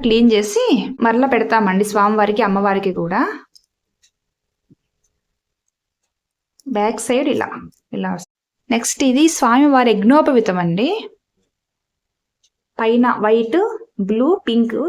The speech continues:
ఇలా మూడు వరుసలు వస్తాయి స్టోన్స్. ఇదొక సైడ్, ఇదొక సైడ్. ఇలా లాస్ట్లో మనకి హుక్ ఉంటుంది.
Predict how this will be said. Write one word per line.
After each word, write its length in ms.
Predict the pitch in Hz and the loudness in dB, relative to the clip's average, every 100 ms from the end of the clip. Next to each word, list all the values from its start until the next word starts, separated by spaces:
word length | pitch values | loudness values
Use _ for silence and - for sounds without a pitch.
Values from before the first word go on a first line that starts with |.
| 359 | -2
ఇలా 140 | 233 | 0
మూడు 240 | 220 226 220 | 2 2 2
వరుసలు 280 | 220 240 | -2 -2
వస్తాయి 680 | 269 254 185 180 247 440 - - | -4 -4 -4 0 0 -2 -6 -10
స్టోన్స్. 440 | - 226 208 208 226 339 539 _ _ _ _ _ _ _ _ _ _ _ _ | -2 0 2 0 -2 -4 -6 _ _ _ _ _ _ _ _ _ _ _ _
ఇదొక 260 | 233 226 226 | -2 0 0
సైడ్, 380 | 240 226 202 285 415 - _ _ _ _ - | 0 0 2 0 -2 -8 _ _ _ _ -2
ఇదొక 220 | 220 214 233 | -2 0 -2
సైడ్. 360 | 240 202 202 339 480 _ _ _ _ _ _ _ _ - 226 | -2 -2 -2 -4 -6 _ _ _ _ _ _ _ _ -4 0
ఇలా 140 | 233 | 2
లాస్ట్లో 500 | 226 220 269 - 330 | 2 2 0 -2 0
మనకి 260 | 349 254 254 | 2 2 2
హుక్ 240 | 247 226 277 | -2 -2 2
ఉంటుంది. 720 | 262 214 185 196 269 440 - | 2 2 -2 -2 -4 -6 -10